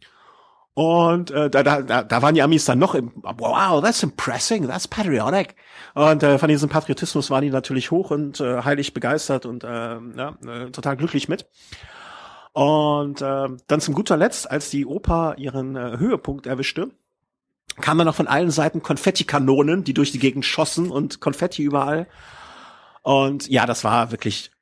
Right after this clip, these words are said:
also es war, ähm, es war so diese Grenze zum Kitsch, zum Übertriebenen, äh, war sehr, sehr, sehr haarscharf entweder, äh, überschritten oder noch gerade umschifft, würde ich sagen.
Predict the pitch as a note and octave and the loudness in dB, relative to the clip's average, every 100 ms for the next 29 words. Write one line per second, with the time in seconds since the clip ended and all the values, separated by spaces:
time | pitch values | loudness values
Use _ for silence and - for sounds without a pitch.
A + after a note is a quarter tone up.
0 | - C3+ D#3 D3+ D#3 E3 D#3 D3 F2 _ | -2 2 2 4 4 6 6 2 -8 _
1 | _ _ _ - C#3 D3 _ _ _ _ | _ _ _ -20 -20 -20 _ _ _ _
2 | _ _ _ - - - - - C#3 D#3 | _ _ _ -4 -4 -6 -10 -4 0 2
3 | F#3+ F#3+ D#3 D#3+ D#3 - C3 D#3 A3+ A#3+ | 2 0 0 0 0 -2 2 2 2 -4
4 | - A3+ - - F3+ F3 _ - C4 - | -6 -6 -6 -4 -4 -6 _ -4 -2 -2
5 | - - - F#3+ G3 G3 F#3+ - A#3 D#3+ | -4 -4 -4 -4 -2 -4 -2 -2 -2 0
6 | C3 B2 A3 C4 - _ _ _ _ _ | 0 0 -2 -10 -18 _ _ _ _ _
7 | _ _ _ _ _ _ _ D3 D#3 C#3+ | _ _ _ _ _ _ _ -8 -8 -2
8 | D#3 F#3 F#3+ E3 - E3 F#3+ B3 A3 G3+ | 0 2 2 0 -8 -6 -2 2 4 4
9 | F#3 F#3+ F3+ F#3+ E3+ D#3 - F3 F3+ F3+ | 0 0 0 0 2 2 0 -2 -2 0
10 | - E3+ E3 - - C#3 E3 E3 D#3 D#3+ | 0 0 -2 -4 -6 -4 0 4 4 2
11 | D3+ - C3 C3 - C#3 D3 - A#3 D#4 | -4 -4 -2 -2 -6 0 2 4 0 0
12 | E4 E4+ D#3+ F#3 F#3 F3+ F3+ F#3 F#3+ - | -8 -8 -8 -4 -2 -2 -2 0 0 0
13 | - F3+ E3 F#3 F#3 E3+ D#3+ - B2+ - | -6 -2 4 4 4 2 2 2 2 0
14 | - - - G2+ G2 - - - - | -8 -12 -12 -12 -10 -10 -10 -10 -16